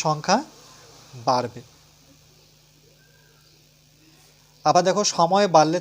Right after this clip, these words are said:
তাঁতের সংখ্যা কী হবে? কমবে, মানে উল্টো হবে, কমে। তাহলে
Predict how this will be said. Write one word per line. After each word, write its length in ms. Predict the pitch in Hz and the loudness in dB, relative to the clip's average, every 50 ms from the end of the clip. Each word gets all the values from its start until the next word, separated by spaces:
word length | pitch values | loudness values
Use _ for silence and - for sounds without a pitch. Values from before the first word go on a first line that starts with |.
| - | -4
তাঁতের 240 | 143 - - 160 160 - | -4 -4 -4 -6 -6 -6
সংখ্যা 220 | 170 151 147 - 151 | -8 -8 -10 -12 -10
কী 60 | 170 165 156 | -8 -6 -6
হবে? 160 | 156 156 202 254 277 - _ _ _ _ _ _ _ _ _ _ _ _ - | -4 -6 -6 -8 -8 -14 _ _ _ _ _ _ _ _ _ _ _ _ -14
কমবে, 320 | 131 117 110 107 113 113 117 _ _ _ _ _ | -14 -14 -14 -16 -18 -20 -20 _ _ _ _ _
মানে 140 | - 139 131 - - - 170 | -20 -20 -20 -20 -10 -4 -4
উল্টো 240 | 175 180 160 156 127 107 | -2 -2 -2 -4 -6 -6
হবে, 160 | 107 110 123 - _ _ _ _ _ _ _ _ _ _ _ _ _ | -8 -16 -20 -20 _ _ _ _ _ _ _ _ _ _ _ _ _
কমে। 240 | - 127 113 107 110 - _ _ _ _ _ _ _ _ _ _ _ _ _ _ _ _ _ _ _ _ _ _ _ _ | -8 -8 -8 -8 -14 -20 _ _ _ _ _ _ _ _ _ _ _ _ _ _ _ _ _ _ _ _ _ _ _ _
তাহলে 180 | _ - 139 143 | _ -6 -4 -4